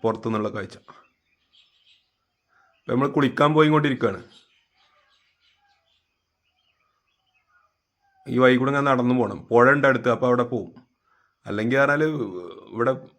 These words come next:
റൂമിൽ വെള്ളമുണ്ട്, പക്ഷെ പുഴയിൽ അത്രയും വെള്ളം ഉണ്ടാവുമ്പോ നമ്മളവിടെ പോയി കുളിക്കാതിരിക്കാനാ മോശമല്ലേ? ഇത്ര സുഖസുന്ദരമായിട്ട് കുളിക്കാം, പെട്ടെന്ന് കട-,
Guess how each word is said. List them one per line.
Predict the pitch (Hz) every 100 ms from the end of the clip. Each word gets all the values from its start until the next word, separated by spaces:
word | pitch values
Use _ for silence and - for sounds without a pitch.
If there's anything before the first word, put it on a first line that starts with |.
| - -
റൂമിൽ | 120 131 165
വെള്ളമുണ്ട്, | 160 160 160 151
പക്ഷെ | 123 135 135 - -
പുഴയിൽ | 113 104 113 139 143
അത്രയും | - 147 143
വെള്ളം | 139 143
ഉണ്ടാവുമ്പോ | 131 127 135
നമ്മളവിടെ | 135 135 131 131
പോയി | 123 123
കുളിക്കാതിരിക്കാനാ | 120 120 113 107 117 110 107 110 _ _ _ _ _ _ _ _ _ _ _ _ _ 117
മോശമല്ലേ? | 110 110 95 - _ _ _ _ _ _ _ _ _ _ _ _ _ _ _
ഇത്ര | - 110 120
സുഖസുന്ദരമായിട്ട് | 113 117 110 110 113 113 110 117
കുളിക്കാം, | 110 - 101 -
പെട്ടെന്ന് | 101 117 120 120
കട-, | 110